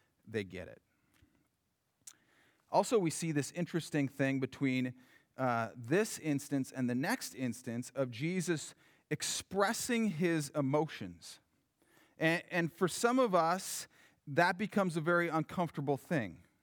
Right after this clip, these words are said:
In particular, when a male expresses emotion, either, uh, either one of these emotions,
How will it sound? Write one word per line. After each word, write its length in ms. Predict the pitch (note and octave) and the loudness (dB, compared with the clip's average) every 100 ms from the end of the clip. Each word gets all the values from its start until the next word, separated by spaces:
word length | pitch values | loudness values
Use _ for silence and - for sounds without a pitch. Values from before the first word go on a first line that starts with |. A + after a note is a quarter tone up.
| _ _ _ | _ _ _
In 200 | F3 B3+ | 2 2
particular, 800 | B3 C4 - A3 - D3 C#3+ D3+ - - - - | 2 0 2 0 2 2 4 0 -4 -20 -20 -8
when 480 | C3+ D#3+ D#3 D#3 D3 | 0 2 4 2 0
a 80 | D3 | 0
male 580 | C#3+ D3+ G#3 A#3 G#3+ F3 | 0 4 4 4 4 2
expresses 640 | D#3+ - - C3 - A#2+ | -2 -4 0 0 0 -8
emotion, 720 | A2+ B2 G#2+ G2 - C3 D#3+ F3+ _ _ _ - | -6 -4 -2 -4 -4 -4 -4 -8 _ _ _ -6
either, 560 | D3 C#3+ C#3 C3+ A#2+ - - | -2 0 2 2 -2 -10 -4
uh, 300 | B2+ A2+ A2+ - | 0 0 -2 -4
either 280 | E3 E3+ D3 | -2 2 0
one 300 | A#2+ C#3+ D#3 | 2 2 2
of 140 | B2 | 0
these 240 | A#2+ A2 | -2 -2
emotions, 680 | A2+ G2+ G#2 - C3+ D#3 - | -2 -2 -4 -4 -4 -4 -6